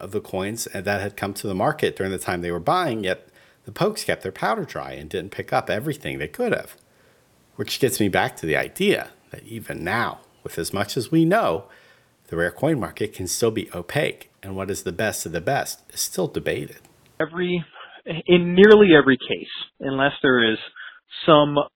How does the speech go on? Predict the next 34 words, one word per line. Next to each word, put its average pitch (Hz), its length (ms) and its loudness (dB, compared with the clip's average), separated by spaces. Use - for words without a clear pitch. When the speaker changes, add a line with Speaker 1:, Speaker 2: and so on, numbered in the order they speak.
Speaker 2:
obvious 143 520 6
stand-apart 135 720 2
coin 117 400 -2
that 110 100 -6
just 123 220 2
blows 165 480 8
every 127 260 6
other 117 160 4
coin 110 320 -2
out 104 120 0
of 104 60 -8
the 113 60 0
water, 101 300 -2
which 254 160 -2
happens 147 400 2
with 120 140 0
some 104 140 4
things. 95 280 -10
There's 170 180 2
some 147 140 4
cases 120 400 0
where 127 180 8
one 131 240 8
coin 120 240 4
is 110 80 -2
very 113 200 4
clearly, 113 480 4
you 110 80 -2
know, 101 140 -6
five 110 220 2
or 113 100 -4
ten 113 220 0
points 104 240 0
finer. 98 320 -2